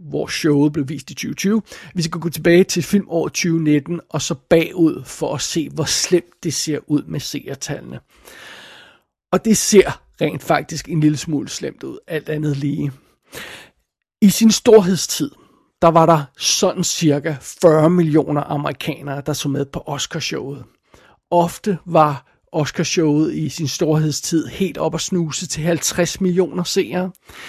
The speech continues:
Rekorden i, øh, øh, fra den, fra, i den periode, hvor man holder øje med ratings, er vist nok nitten syvoghalvfems showet, hvis jeg ikke tager meget fejl.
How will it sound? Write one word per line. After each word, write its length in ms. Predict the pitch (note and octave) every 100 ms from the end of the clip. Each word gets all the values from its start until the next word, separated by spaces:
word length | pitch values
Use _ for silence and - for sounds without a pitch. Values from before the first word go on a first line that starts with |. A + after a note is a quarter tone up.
| - - -
Rekorden 680 | D#3+ - F3+ D3+ E3+ G3 F#3
i, 300 | F#3+ F3 E3+
øh, 300 | E3 E3 E3
øh, 420 | D3+ E3 D#3+ D3+
fra 200 | - E3
den, 300 | D#3+ E3+ C#3
fra, 140 | - E3+
i 60 | F3+
den 180 | E3+ D#3
periode, 380 | E3 D3 D#3 E3
hvor 120 | D#3
man 120 | D#3
holder 240 | D3+ D3+
øje 120 | D3+ E3
med 120 | E3
ratings, 520 | D#3 D3+ E3 F3 - -
er 300 | E3 D#3 D3+
vist 340 | D#3 F3 -
nok 320 | F3 D#3+ - F3
nitten 260 | F3+ F#3
syvoghalvfems 600 | - G#3 F3+ F3+ G#3 F3
showet, 300 | - G#3 F#3
hvis 100 | F#3+
jeg 60 | F#3
ikke 80 | -
tager 100 | F#3
meget 220 | F3 F3+
fejl. 300 | F#3 -